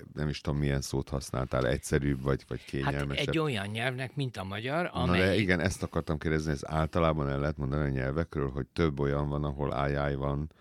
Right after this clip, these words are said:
Speaker 1: a nyelvek között, mint ahol éj, éj, éj. Tehát, hogy ez egy,
Speaker 2: Hát
Speaker 1: ugye úgy szoktuk mondani, hogy jelöletlenebb, vagy, vagy gyakoribb dolog az áj, mint az éj.
Speaker 2: Ez,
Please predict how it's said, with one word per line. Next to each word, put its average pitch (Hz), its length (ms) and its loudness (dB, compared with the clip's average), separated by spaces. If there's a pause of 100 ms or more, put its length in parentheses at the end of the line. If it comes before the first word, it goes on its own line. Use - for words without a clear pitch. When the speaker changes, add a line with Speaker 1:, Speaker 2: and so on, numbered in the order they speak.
(400)
Speaker 1:
a 71 100 -2
nyelvek 71 320 2
között, 71 320 -2
mint 65 240 -2
ahol 69 260 2
éj, 69 340 -2
éj, 67 260 -2
éj. 65 360 -2 (520)
Tehát, 76 180 0
hogy 78 120 2
ez 71 140 4
egy, 71 220 0 (400)
Speaker 2:
Hát 85 120 -2
Speaker 1:
ugye 82 120 4
úgy 90 120 6
szoktuk - 320 -4
mondani, 76 220 2
hogy 69 100 -2
jelöletlenebb, 69 760 0
vagy, 65 200 -2
vagy 65 160 -2
gyakoribb 69 520 0
dolog 69 320 0
az 67 180 -2
áj, 69 280 -2
mint 67 280 -6
az 69 160 -4
éj. 73 420 -6 (680)
Speaker 2:
Ez, 113 300 -8